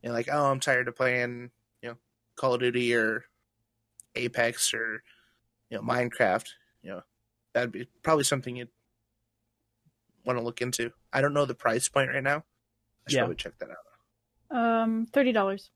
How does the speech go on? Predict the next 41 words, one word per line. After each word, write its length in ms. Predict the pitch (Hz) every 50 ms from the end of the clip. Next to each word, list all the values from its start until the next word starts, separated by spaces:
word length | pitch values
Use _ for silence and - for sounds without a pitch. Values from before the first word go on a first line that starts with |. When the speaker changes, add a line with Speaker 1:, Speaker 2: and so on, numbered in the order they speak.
| _ -
Speaker 3:
is 260 | 294 214 202 - - -
what 140 | - 202 202
it 120 | 202 202 202
is 180 | 202 208 - -
on 160 | 220 214 208
Steam 260 | - - 226 214 214
right 140 | 220 214 -
Speaker 1:
That's 180 | - - -
Speaker 3:
now. 60 | 214 156
Speaker 1:
not 80 | 135
bad. 260 | 127 127 127 127 123
I 100 | 120 139
don't 100 | 160 170
Speaker 2:
No, 80 | - 214
Speaker 1:
know. 60 | -
Speaker 2:
it 40 | 165
doesn't 180 | 175 180 185 135
Speaker 1:
I, 40 |
Speaker 2:
sound 20 | -
Speaker 1:
I, 140 | 165 170 -
Speaker 2:
terrible. 180 | - - - _ - - - - _ -
Speaker 3:
Oh. 200 | - 262 214 202
Speaker 1:
I 80 | - 185
would 80 | 220 190
definitely, 380 | 190 180 - 170 151 143 135 95
like, 220 | 123 127 123 - - - - - - - - - -
I 140 | 123 135 165
might 220 | 190 208 202 185 -
purchase 440 | - 185 185 180 - 190 180 - -
it 280 | 185 180 180 175 - - - - 127 127 135
to 120 | - 147 143
try 200 | - - 151 147
it 80 | 139 143
out. 380 | 135 139 147 156 143 - 156 - - _ - -
I 100 | 131 135
don't 140 | 151 156
know 140 | 156 151 147
if 120 | 139 139 139
it, 160 | 131 120 - _ - - - - _ _ _ _ _ _ _ _ _ _ -
to 120 | - - 131
me, 400 | 131 131 131 139 151 147 139